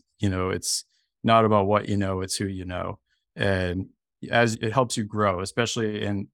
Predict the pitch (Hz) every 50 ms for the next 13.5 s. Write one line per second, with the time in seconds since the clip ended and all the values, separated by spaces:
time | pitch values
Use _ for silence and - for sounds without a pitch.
0 | _ - 107 104 107 107 107 110 107 104 101 101 - - 101 98 95 92 98 98
1 | 95 98 95 95 95 92 95 92 90 92 - - - - 101 98 95 - 110 107
2 | 101 - - 104 101 95 95 98 - - 98 101 104 - - 110 104 101 98 92
3 | 90 - _ _ _ _ _ _ _ - 104 104 101 101 - 120 110 110 107 104
4 | 107 117 - _ _ _ 110 107 104 110 110 110 110 - 110 110 110 107 110 101
5 | 104 107 104 104 101 101 101 98 - - - 107 98 98 95 95 92 - 104 101
6 | 101 98 - - 95 95 98 95 95 95 95 95 101 101 101 101 101 95 92 90
7 | 92 95 - _ _ _ _ - 104 101 90 - 104 95 95 98 95 92 - -
8 | 110 104 95 95 92 92 90 92 90 - - - - - 104 104 98 95 95 92
9 | 92 95 98 - _ _ _ _ _ _ _ _ 113 95 90 98 95 - - -
10 | 113 110 107 101 107 101 98 92 92 98 95 95 95 90 90 90 90 - - -
11 | - - 107 104 101 104 98 98 98 92 98 92 98 95 95 95 92 - - 98
12 | 95 98 98 95 95 92 92 95 107 101 98 - 110 101 98 90 95 - - 98
13 | 95 87 98 92 90 90 90 90 87